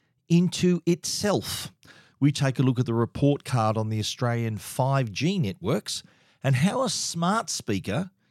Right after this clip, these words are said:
can get you back on track and motivated to achieve your goals. In the Tech Guide reviews, we take a look at the Arlo Pro five two K security camera.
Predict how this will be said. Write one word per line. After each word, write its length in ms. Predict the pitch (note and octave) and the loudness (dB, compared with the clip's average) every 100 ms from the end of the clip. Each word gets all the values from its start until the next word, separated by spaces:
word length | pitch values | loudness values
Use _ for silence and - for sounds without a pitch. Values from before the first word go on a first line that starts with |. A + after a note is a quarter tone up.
| - | -4
can 160 | D3 | 2
get 160 | C3+ D3+ | 4 2
you 200 | C3 B2 | 2 0
back 340 | - E3+ A3+ | 0 -2 0
on 160 | G3+ F3+ | 2 2
track 480 | E3 D#3+ B2 D3+ - _ _ | 2 2 2 -4 -16 _ _
and 180 | D#3+ G#3+ | -4 0
motivated 760 | G#3 A#3+ A#3+ A#2+ D#2+ D#2 F2 - | 2 4 4 2 0 -6 -10 -8
to 160 | G2+ | -4
achieve 420 | F#2+ - A#2 B2 A2 | -4 -2 -2 0 2
your 240 | A#2 A#2 | 2 2
goals. 680 | G2+ G2 E2 C2 C2+ - - _ _ _ _ _ - | 0 -2 -4 -8 -16 -16 -18 _ _ _ _ _ 2
In 120 | C3+ | 4
the 80 | B2+ | 4
Tech 280 | - D#3+ | 2 -2
Guide 240 | - C#3 B2+ | 2 2 2
reviews, 460 | B2 G#2+ E3 A3+ | 0 0 -2 -2
we 80 | C#3 | -4
take 280 | A2+ B2 A#2+ | 0 -2 0
a 60 | A#2+ | 0
look 180 | B2+ - | 0 0
at 100 | A#2 | -2
the 140 | A2+ A2+ | 0 0
Arlo 440 | A2+ C3 B2 A2 | 2 4 4 4
Pro 460 | A2 - C3 C3+ D3+ | 2 0 4 4 4
five 580 | - B2+ A#2+ A#2 A2+ - | 2 2 4 4 0 -4
two 300 | - F3+ F#3+ | 0 2 2
K 500 | - C#3+ B2 B2+ D#3+ - - | 2 2 4 2 0 -4 -10
security 520 | - A#2+ - D3 C#3 | -8 -4 2 2 2
camera. 360 | B2+ D3 F#3 | 0 0 -2